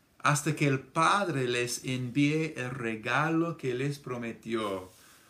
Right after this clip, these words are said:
tal como les dije antes." ¿Y cuál es esa promesa? Dice, "Juan bautizaba con agua,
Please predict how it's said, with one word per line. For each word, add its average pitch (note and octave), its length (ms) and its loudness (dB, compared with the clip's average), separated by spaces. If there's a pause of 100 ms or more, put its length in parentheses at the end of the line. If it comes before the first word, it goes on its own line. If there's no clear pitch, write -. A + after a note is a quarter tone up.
(300)
tal C#3 300 0
como C3+ 260 -2
les A2 280 -4
dije A#2 520 -6
antes." - 760 -18 (920)
¿Y B2+ 100 -6
cuál E3 260 4
es F#3 140 0
esa E3 220 -2
promesa? D3+ 640 -2 (1040)
Dice, D3 300 2
"Juan E3+ 480 2
bautizaba D#3 800 2
con C3 180 -4
agua, B2 460 0